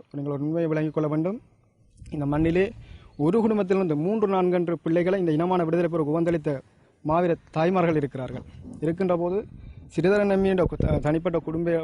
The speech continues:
குடும்ப, ஆ, குடும்பத்தை எடுத்துக்கொண்டிருக்கிறார். அவர்கள் ஒரு டசன் பிள்ளைகள், பன்னிரண்டு பிள்ளைகள். இந்த பன்னிரண்டு பிள்ளைகள் ஒருவர் கூட இந்த மண்ணில் நடைபெற்ற இனமான விடுதலை போருக்கு தங்களோட பிள்ளைகளை உவந்தளிக்காமல், இந்த நாட்டில் நடைபெற்ற யுத்தத்தை காரணம் காட்டி வெளிநாடுகள் தப்பி ஓடியவர்கள்.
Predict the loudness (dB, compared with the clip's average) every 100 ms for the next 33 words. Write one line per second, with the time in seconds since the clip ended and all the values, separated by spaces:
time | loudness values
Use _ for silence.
0 | -2 -4 -2 -2 -2 -6 -14 -20 -20 -20
1 | _ _ -18 -18 -20 -14 -10 -8 -8 -8
2 | -6 -4 -2 -4 -2 -4 -2 -4 -6 -6
3 | -4 -2 -4 -4 -6 -4 -2 -4 -4 -6
4 | -6 -6 -4 -4 -4 -6 -6 -8 -12 -10
5 | -8 -6 -4 -4 -4 -2 0 2 2 4
6 | 4 2 -2 -4 -4 0 0 0 0 -2
7 | -2 -2 0 0 0 -2 -2 -4 -6 -6
8 | -6 -10 -20 -20 _ -12 -8 -8 -6 -2
9 | 0 0 0 0 -2 -2 -4 -6 -6 -2
10 | -2 -2 -2 -2 -4 -4 -2 -2 -2 -2
11 | -4 -4 -4 -2 0 0 0 -2 -2 -2
12 | -2 -2 -8 -12